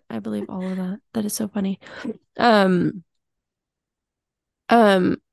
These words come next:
I'm just kinda looking at a couple things, like, what I remember about, like, specifically growing up, like, Mexican American and, um,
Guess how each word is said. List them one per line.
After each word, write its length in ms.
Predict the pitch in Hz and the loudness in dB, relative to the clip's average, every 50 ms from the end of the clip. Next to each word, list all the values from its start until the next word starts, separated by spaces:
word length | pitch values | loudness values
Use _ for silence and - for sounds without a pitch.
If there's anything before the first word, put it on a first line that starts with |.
| _ _ _ _ | _ _ _ _
I'm 180 | - 202 208 220 | 2 4 4 4
just 200 | 214 - - - | 4 2 -2 0
kinda 220 | - 269 240 220 | 0 2 2 2
looking 420 | 202 180 185 185 - 196 190 185 185 | 2 2 0 -2 -2 -2 -4 -2 -2
at 80 | 180 | -4
a 60 | 180 175 | -4 -6
couple 320 | - 226 196 196 190 190 | -8 -12 -8 -6 -4 -4
things, 460 | - 196 190 185 185 185 185 185 - 185 | -4 -4 -6 -6 -6 -6 -6 -8 -8 -8
like, 180 | 170 156 - _ | -8 -10 -8 _
what 180 | 190 190 185 185 | -4 -4 -2 -2
I 60 | 180 | -4
remember 520 | 185 185 190 190 190 185 180 185 185 190 | -4 -4 -4 -6 -6 -6 -6 -4 -4 -4
about, 300 | 190 185 185 180 - - | -4 -4 -4 -6 -4 -4
like, 180 | 175 175 165 - _ _ _ _ | -6 -8 -10 -12 _ _ _ _
specifically 580 | - - 180 180 - 196 - - - 196 185 | -18 -16 -14 -10 -8 -8 -8 -4 -4 -4 -4
growing 320 | - - 185 180 180 175 175 | -2 -2 -2 -2 -2 -2 -4
up, 140 | 170 - - | -4 -4 -4
like, 160 | 190 190 - | -6 -4 -4
Mexican 440 | 180 - 202 - - - - - - | -4 -4 -4 -6 -8 -10 -10 -6 -4
American 760 | 190 185 185 180 185 208 214 - - 269 262 262 269 262 269 | -4 -4 -2 -2 -4 -4 -4 -4 -2 -2 0 0 0 -2 -2
and, 500 | - - 190 185 185 180 185 185 - - | -2 -2 -2 -2 -2 -2 -4 -6 -6 -6
um, 380 | - 180 175 175 170 175 175 | -6 -4 -4 -4 -6 -8 -10